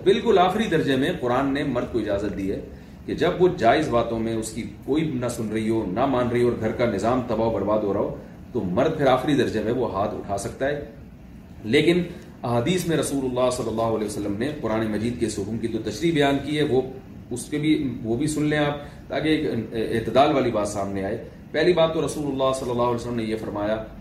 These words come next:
کہ صحابہ کرام نبی کے پاس آئے، "یا رسول اللہ، ہمیں اجازت دیں کہ ہم بیوی پہ ہاتھ اٹھا سکیں، ہماری عورتیں ہم پہ حاوی ہو رہی ہیں۔" تو آپ نے اجازت دی،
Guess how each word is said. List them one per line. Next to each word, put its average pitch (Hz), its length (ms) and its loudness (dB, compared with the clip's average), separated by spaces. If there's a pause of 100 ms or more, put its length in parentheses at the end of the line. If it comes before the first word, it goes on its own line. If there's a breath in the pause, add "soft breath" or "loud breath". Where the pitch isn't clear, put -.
(300 loud breath)
کہ - 60 -6
صحابہ 113 320 2
کرام 113 380 0
نبی 110 140 0
کے 110 140 0
پاس 107 240 0
آئے، 110 160 0
"یا 107 160 0
رسول 107 180 -4
اللہ، 107 120 0
ہمیں 107 160 -2
اجازت 113 440 2
دیں 117 100 0
کہ 113 100 -2
ہم 107 180 -2
بیوی 104 200 -4
پہ 95 120 -6
ہاتھ 98 220 -4
اٹھا 98 200 -4
سکیں، 101 240 -6
ہماری 98 340 -4
عورتیں 98 260 -4
ہم 92 120 -4
پہ 95 80 -4
حاوی 92 260 -2
ہو 104 100 0
رہی 110 120 0
ہیں۔" 123 100 -2
تو 110 80 -2
آپ 110 120 -2
نے 120 60 -2
اجازت 110 400 0
دی، 147 140 -2